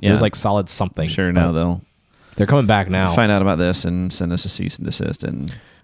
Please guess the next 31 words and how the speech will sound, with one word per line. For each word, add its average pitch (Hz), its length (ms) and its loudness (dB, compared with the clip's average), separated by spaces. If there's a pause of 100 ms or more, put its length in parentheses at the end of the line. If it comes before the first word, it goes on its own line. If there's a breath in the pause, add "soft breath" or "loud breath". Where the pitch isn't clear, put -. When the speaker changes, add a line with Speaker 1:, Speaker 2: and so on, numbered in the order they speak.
(120)
Speaker 1:
Oh, 82 100 2
yeah, 82 160 2
I'm 90 80 0
sure 104 180 2
Speaker 2:
now 98 60 6
Speaker 1:
with 95 140 2
Speaker 2:
that 92 180 6
covid, - 40 0
Speaker 1:
that - 100 -2
Speaker 2:
now 98 180 0
that 92 80 -2
covid's 90 280 0
over, 87 200 -2
they're 87 140 -2
coming 90 260 -4
back. 85 340 -6
And - 220 -12 (140)
Speaker 1:
that 82 220 -4
echoey 90 380 0
room. 95 480 2 (300 loud breath)
Speaker 2:
so, - 200 -12 (140)
and 85 140 -2
then 82 100 -2
we'll 80 120 -2
just - 100 -8
have 90 140 -4
to - 60 -16
be - 120 -4
a, 69 140 -4 (180)
a - 80 -10
solid, 85 520 -4